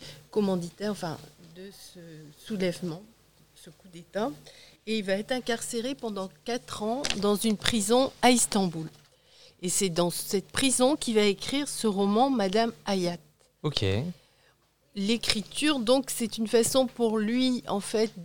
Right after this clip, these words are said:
Speaker 1: de, euh, de s'évader. Autant que la lecture peut être une façon de s'évader, ici, ça va être l'écriture qui va être une façon de s'é-, et il va mettre, il va créer un personnage qui s'appelle Madame Hayat,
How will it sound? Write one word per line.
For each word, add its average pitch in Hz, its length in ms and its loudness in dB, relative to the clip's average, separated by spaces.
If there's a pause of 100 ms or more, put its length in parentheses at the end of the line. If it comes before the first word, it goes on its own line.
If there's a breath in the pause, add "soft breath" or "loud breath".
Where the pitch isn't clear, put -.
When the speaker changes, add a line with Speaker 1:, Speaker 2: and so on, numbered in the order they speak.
(100)
Speaker 1:
de, 233 320 2 (100)
euh, 175 680 -2 (380)
de 196 80 -4
s'évader. 196 680 2 (280)
Autant 220 300 -2
que 220 100 0
la 190 200 2
lecture 208 520 0
peut 202 160 -6
être 185 160 -2
une 202 100 -2
façon 196 280 -2
de 202 80 -4
s'évader, 190 480 0
ici, 220 420 -2
ça 170 200 -2
va 185 100 0
être 180 160 -2
l'écriture 240 500 0
qui 214 120 -6
va 180 80 -2
être 180 60 0
une 180 60 -2
façon 190 360 -4
de - 60 -6
s'é-, 175 200 -10 (400 loud breath)
et 214 100 4
il 208 80 6
va 214 160 8
mettre, 240 540 2
il 180 140 -2
va 190 120 2
créer 302 320 2
un 269 100 4
personnage 220 720 0
qui 208 100 -12
s'appelle 196 400 -4
Madame 202 380 2
Hayat, 165 260 -4